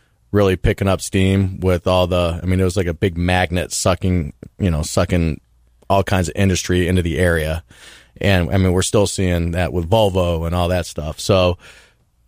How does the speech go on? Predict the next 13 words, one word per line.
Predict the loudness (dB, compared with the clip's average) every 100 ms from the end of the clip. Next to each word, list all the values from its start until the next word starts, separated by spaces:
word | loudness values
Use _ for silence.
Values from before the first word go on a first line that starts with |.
| -2
even | 2 4 4
though | 4 2
the, | 2 0 0 -2 -6
the | 0 2 2 0
recession | -2 -2 2 0 0 -2 0
was | -2
still | 0 0 2
kinda | 0 0 0
grinding | 2 2 2 0 2
out | 2 2
a |
little | 0 0
bit, | 2 2 0